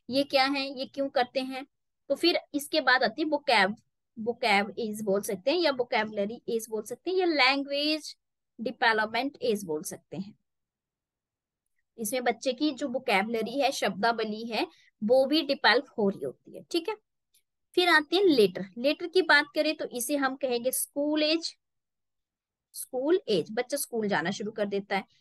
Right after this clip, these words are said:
गैंग एज भी हो जाएगी क्योंकि बच्चे के जो है दोस्त बन जाते हैं यहाँ पे, ठीक है। लॉजिक एज यानी कि बच्चा जो है तर्क देना शुरू कर देता है,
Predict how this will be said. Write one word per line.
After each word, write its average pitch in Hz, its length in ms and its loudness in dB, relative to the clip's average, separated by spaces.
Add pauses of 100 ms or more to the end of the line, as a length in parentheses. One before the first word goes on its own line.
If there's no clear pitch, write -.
(240)
गैंग 302 460 2
एज 311 180 0
भी 294 100 -2
हो 320 140 2
जाएगी 254 280 0
क्योंकि 262 220 -12
बच्चे 233 280 -4
के 262 140 -4
जो 247 140 -2
है 285 200 0 (600)
दोस्त 220 340 0
बन 240 180 0
जाते 233 340 2
हैं 233 100 -2
यहाँ 220 360 2
पे, 208 200 -4 (100)
ठीक 262 180 -4
है। 415 140 0 (380)
लॉजिक 277 460 4
एज 302 220 2
यानी 269 200 2
कि 294 120 -4
बच्चा 269 380 2
जो 311 160 -2
है 285 220 -2
तर्क 330 400 4
देना 277 300 2
शुरू 269 300 -6
कर 233 160 0
देता 170 340 -2
है, 233 240 -2